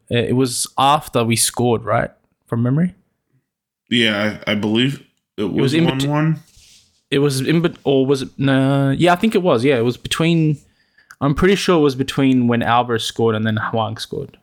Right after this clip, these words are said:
Speaker 1: So it was, like, that eight, nine minute,
Speaker 2: Yeah.
Speaker 1: minute period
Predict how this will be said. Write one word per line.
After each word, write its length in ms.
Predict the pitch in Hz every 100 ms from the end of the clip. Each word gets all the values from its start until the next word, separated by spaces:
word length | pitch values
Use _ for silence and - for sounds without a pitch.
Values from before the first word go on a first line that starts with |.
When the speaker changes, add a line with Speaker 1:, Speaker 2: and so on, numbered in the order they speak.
| _ -
Speaker 1:
So 120 | 113
it 20 |
was, 80 | 117
like, 120 | 117
that 180 | 120 107 -
eight, 180 | 123
nine 220 | 120 117 120
minute, 140 | 120
Speaker 2:
Yeah. 280 | 104 67 58
Speaker 1:
minute 240 | 127 117 -
period 420 | 120 110 110